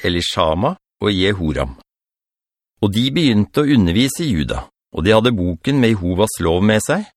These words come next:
og de fortsatte å dra omkring i alle Judas byer og undervise blant folket. Og redsel for Jehova kom over alle rikene i de landene som lå rundt omkring Juda,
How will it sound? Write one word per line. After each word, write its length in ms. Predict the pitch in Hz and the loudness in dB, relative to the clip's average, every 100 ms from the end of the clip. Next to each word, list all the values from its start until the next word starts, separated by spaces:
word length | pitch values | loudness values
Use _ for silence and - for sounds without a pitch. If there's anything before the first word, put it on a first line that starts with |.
| - | -4
og 100 | 104 | 0
de 80 | 123 | 0
fortsatte 580 | - - - 117 - 143 | 0 -4 -2 -4 -2 -4
å 60 | |
dra 220 | 113 95 95 | 2 4 4
omkring 420 | 127 120 107 147 98 | 2 0 -2 0 0
i 80 | |
alle 360 | 87 123 104 113 | 2 2 2 0
Judas 420 | 117 107 113 123 - | 2 2 2 0 0
byer 300 | 123 156 - - | 0 -2 -4 -6
og 160 | 143 165 | -2 0
undervise 500 | 104 80 87 90 120 | 2 2 0 -2 -2
blant 240 | 92 92 | 0 -2
folket. 400 | - 73 - 64 - _ _ _ _ _ _ _ _ _ _ _ _ _ _ _ _ _ _ _ _ | -4 -6 -6 -14 -16 _ _ _ _ _ _ _ _ _ _ _ _ _ _ _ _ _ _ _ _
Og 160 | 117 | 0
redsel 540 | 110 - - - 170 151 | 2 0 -2 -8 -6 -4
for 240 | - 110 | -2 0
Jehova 480 | 127 139 120 120 147 - | 0 0 0 2 0 0
kom 220 | 113 127 | -2 -2
over 320 | 90 87 117 | 0 0 0
alle 380 | - 143 92 107 | -2 -2 0 0
rikene 380 | 135 117 - 117 | 0 -2 -2 -4
i 40 | 110 | 0
de 120 | 104 | 2
landene 400 | 98 76 80 101 | 2 2 0 -2
som 160 | - 107 | -2 -2
lå 180 | 95 101 87 | 2 2 0
rundt 200 | 82 117 | -2 -2
omkring 360 | 117 92 92 | -2 -2 0
Juda, 380 | 80 69 67 76 | 0 -2 -4 -6